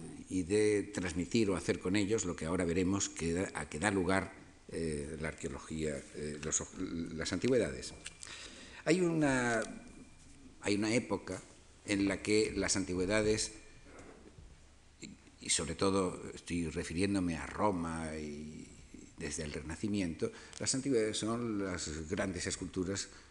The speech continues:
que coleccionan familias, que las van a llevar a sus palacios, a sus galerías, a sus, eh, patios de, de grandes mansiones, etcétera, etcétera. Quizá luego veamos algo de eso. Pero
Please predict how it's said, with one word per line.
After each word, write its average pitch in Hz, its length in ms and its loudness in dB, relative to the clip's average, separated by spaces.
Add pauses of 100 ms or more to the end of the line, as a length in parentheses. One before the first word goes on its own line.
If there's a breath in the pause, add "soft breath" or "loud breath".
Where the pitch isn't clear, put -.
(200 loud breath)
que 90 120 0
coleccionan 87 680 0
familias, 90 600 0
que 90 120 -4
las 82 140 -2
van 90 140 0
a 90 60 0
llevar 85 260 0
a 80 60 -4
sus - 180 -4
palacios, 87 640 -4
a 85 60 -4
sus 78 200 -6
galerías, 80 680 -4
a 76 60 -8
sus, 73 280 -8 (840 loud breath)
eh, 90 200 -8 (120)
patios 82 560 -2
de, 78 180 -2
de 76 380 -4
grandes 80 460 -4
mansiones, 85 680 -2
etcétera, 82 400 -4
etcétera. 85 400 -4
Quizá 85 260 -6
luego 78 220 -2
veamos 67 400 -6
algo 67 200 -8
de 67 100 -6
eso. - 160 -6
Pero 113 200 0